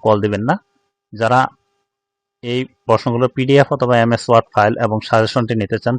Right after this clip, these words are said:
তিনটি, আহ, পিডিএফ মানে তিনটি প্রশ্ন, তিনটি সেট প্রশ্নের এবং একটি সাজেশন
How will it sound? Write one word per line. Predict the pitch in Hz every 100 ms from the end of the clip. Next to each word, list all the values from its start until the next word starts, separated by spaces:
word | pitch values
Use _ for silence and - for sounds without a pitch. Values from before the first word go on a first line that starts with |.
| -
তিনটি, | 147 143 - 143 143 147 _ _ _ _ 113
আহ, | 110 110 104 - _ _ _ _ _ _ _ _ _ _ _ 131
পিডিএফ | 127 117 120 -
মানে | 127 113 110
তিনটি | 135 127 -
প্রশ্ন, | 117 110 - 113 214 _ _ _ _
তিনটি | 135 131 135
সেট | - 117 -
প্রশ্নের | 104 - 123 127
এবং | 113 117 117
একটি | 104 110
সাজেশন | - 107 104 117